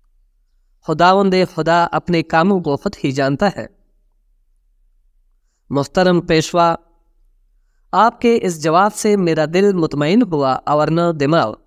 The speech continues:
कहीं कोई न कोई खराबी जरूर मौजूद है, जिस पर मसलहत और खामोशी का पर्दा डाला जा रहा है।" कैसर रूम की बात सुनकर हाजिरीन की गर्दनों का हम कुछ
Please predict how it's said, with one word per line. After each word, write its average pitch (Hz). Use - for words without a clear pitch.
कहीं 262
कोई 226
न 180
कोई 202
खराबी 156
जरूर 156
मौजूद 123
है, 113
जिस 165
पर 196
मसलहत 185
और 156
खामोशी 165
का 165
पर्दा 156
डाला 147
जा 139
रहा 120
है।" 107
कैसर 180
रूम 240
की 262
बात 185
सुनकर 226
हाजिरीन 170
की 170
गर्दनों 160
का 143
हम 151
कुछ -